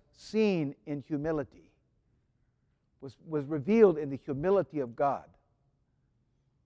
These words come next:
That this powerful God would take on, would humble himself, empty himself, the scriptures teach us, to take on a fallen humanity out of his love for man to restore him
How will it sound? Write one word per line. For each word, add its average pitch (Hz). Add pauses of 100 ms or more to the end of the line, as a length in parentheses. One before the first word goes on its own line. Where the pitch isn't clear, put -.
(120)
That 117
this 143 (120)
powerful 208
God 135
would 139 (240)
take 220
on, 143 (400)
would 139 (300)
humble 226
himself, 131 (100)
empty 226
himself, 127 (920)
the 113
scriptures 127
teach 127
us, 113 (400)
to 151 (140)
take -
on 175 (400)
a 135 (120)
fallen 254
humanity 170 (760)
out 180
of 160
his 139
love 214
for 185
man 160
to 165
restore 226
him 165